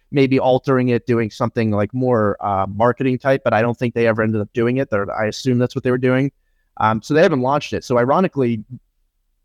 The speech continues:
Valkyrie does have a relationship with Nasdaq already because they got that approved with them. But as you said, BlackRock is the only one that had the active spot Bitcoin E T F filing. Now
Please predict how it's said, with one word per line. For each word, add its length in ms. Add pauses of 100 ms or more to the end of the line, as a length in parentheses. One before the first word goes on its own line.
(480)
Valkyrie 440
does 280
have 200
a 40
relationship 420
with 100
Nasdaq 560
already 380
because 260
they 140
got 240
that 160
approved 500 (360)
with 200
them. 360 (380)
But 440 (140)
as 200
you 120
said, 440
BlackRock 480
is 120
the 80
only 120
one 200
that 60
had 140
the 120
active 340
spot 380
Bitcoin 360
E 60
T 160
F 100
filing. 480 (380)
Now 400